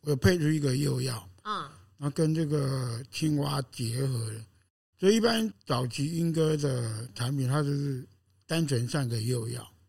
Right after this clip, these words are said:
Speaker 2: 哦。
Speaker 1: 但是我把那个颜色做出层次，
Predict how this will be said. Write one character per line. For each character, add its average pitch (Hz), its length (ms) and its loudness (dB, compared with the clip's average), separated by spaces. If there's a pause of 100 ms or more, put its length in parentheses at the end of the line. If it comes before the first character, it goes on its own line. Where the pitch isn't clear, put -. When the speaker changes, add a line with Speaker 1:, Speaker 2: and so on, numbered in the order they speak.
(380)
Speaker 2:
哦。 170 160 -18
Speaker 1:
但 180 160 2
是 190 80 4
我 143 280 4 (120)
把 117 320 -4
那 143 140 0
个 135 120 0
颜 135 260 2
色 143 300 2 (140)
做 147 180 0
出 143 220 -2
层 117 340 -4
次， 110 320 -4